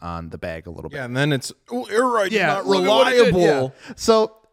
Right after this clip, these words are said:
Speaker 1: that one
Speaker 2: Like
Speaker 1: all
Speaker 2: Subaru
Speaker 1: comes
Speaker 2: owner
Speaker 1: down,
Speaker 2: mentality.
Speaker 1: <laughs> that one all comes down to you as an, either an installer or owner of that vehicle. Uh, the third one was, I kinda ju-, guess just, like, the overall thing.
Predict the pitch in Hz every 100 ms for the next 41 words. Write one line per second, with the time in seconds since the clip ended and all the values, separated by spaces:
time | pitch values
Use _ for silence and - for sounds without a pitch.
0 | _ 175 151 214 254 214 185 170 160 147
1 | - 156 156 131 120 113 110 107 107 107
2 | 110 131 123 110 107 - - - 381 185
3 | 220 202 214 - 202 - 151 151 147 131
4 | 113 113 113 104 104 117 117 - 117 110
5 | 104 101 _ - 123 110 104 113 127 -
6 | 113 110 104 85 101 101 95 92 82 85
7 | 82 76 80 - - _ _ _ _ _
8 | _ - 127 123 131 - 220 214 143 127
9 | 120 - 135 110 - _ _ _ - -
10 | 214 226 147 131 156 156 - 139 135 -
11 | 131 113 113 120 156 156